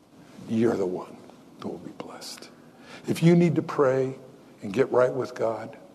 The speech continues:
maybe we find ourselves complaining far more than thanking. Why don't you pray this and see what God will do in your life? So you repeat this.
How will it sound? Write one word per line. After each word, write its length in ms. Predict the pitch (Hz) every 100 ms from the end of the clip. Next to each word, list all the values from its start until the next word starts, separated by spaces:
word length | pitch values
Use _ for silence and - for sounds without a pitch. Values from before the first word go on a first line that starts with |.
| - - _ - - - - _ _ _ - - - -
maybe 540 | 143 180 190 180 160 - - - _ _ _ _ _ -
we 100 | -
find 260 | 156 151
ourselves 340 | 143 - 143 -
complaining 640 | - 117 - 143 131 120
far 320 | 110 120 135
more 240 | 143 139 135
than 160 | 131
thanking. 520 | 117 143 117 110 107 101 - - - - - - - - - - - - - - - -
Why 120 | 131
don't 120 | 123 -
you 80 |
pray 220 | - 110 98
this 420 | - - - - - - - -
and 140 | -
see 160 | - 147
what 180 | 123 113
God 200 | 110 110
will 100 | 92
do 220 | - 98
in 80 | 98
your 100 | -
life? 300 | 95 - - - - _ _ _ - - - -
So 140 | -
you 200 | 175 214
repeat 380 | 190 - 131 -
this. 360 | - - -